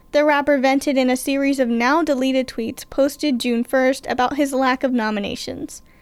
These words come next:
He went on to say that black gay people have to fight to be seen. Bet released a lengthy statement after Lil Nas X shared a clip of a new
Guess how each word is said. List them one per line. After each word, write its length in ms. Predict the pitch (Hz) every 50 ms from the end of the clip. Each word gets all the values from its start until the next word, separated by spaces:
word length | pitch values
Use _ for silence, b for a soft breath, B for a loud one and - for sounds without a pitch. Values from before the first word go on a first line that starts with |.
| b b b b
He 160 | - - 311
went 220 | 302 302 302 294 -
on 260 | 262 269 269 269 285
to 140 | 269 294 277
say 360 | - - 269 254 254 254 262
that 280 | 247 247 247 247 - -
black 260 | 247 277 294 294 -
gay 220 | - 294 285 277
people 420 | 262 - 285 269 262 269 269 277 269
have 260 | - - 285 285 -
to 100 | - 285
fight 320 | - - 262 277 285 - -
to 100 | 294 233
be 160 | 240 240 247
seen. 460 | - - - 214 - - - - - - b b b b b b b _ _ _
Bet 180 | 269 269 269
released 500 | 269 294 285 262 254 262 269 285 - -
a 160 | - - 254 254
lengthy 540 | 247 247 247 262 311 330 - 359 359 320
statement 420 | - - 262 254 247 240 240 233 226 -
after 320 | 240 277 302 - 285 269
Lil 220 | 247 240 226 226 220
Nas 280 | 214 208 208 214 220
X 300 | 220 214 226 - - - - 254
shared 340 | - - 285 285 311 285
a 100 | - -
clip 320 | 269 - - 294 285 294 -
of 100 | - 254
a 120 | 233 240
new 340 | 240 233 240 254 254 254 -